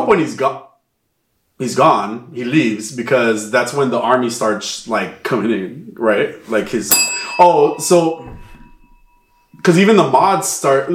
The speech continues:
Speaker 2: anyway, the mods start regrouping too.
Speaker 1: Yeah.
Speaker 2: Right? Wait, something happened.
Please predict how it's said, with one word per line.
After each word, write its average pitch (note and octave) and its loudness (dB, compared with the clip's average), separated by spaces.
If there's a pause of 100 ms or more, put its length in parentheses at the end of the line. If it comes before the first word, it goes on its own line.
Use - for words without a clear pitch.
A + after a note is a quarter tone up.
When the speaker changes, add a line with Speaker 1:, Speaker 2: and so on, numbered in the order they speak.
(140)
Speaker 2:
anyway, E3 4 (100)
the D3 0
mods D#3+ 2
start G3 0
regrouping A#2+ -2
too. G#2 -2
Speaker 1:
Yeah. D3 0 (140)
Speaker 2:
Right? - -4 (640)
Wait, A#2+ -2
something C#3+ -2
happened. F#2+ -6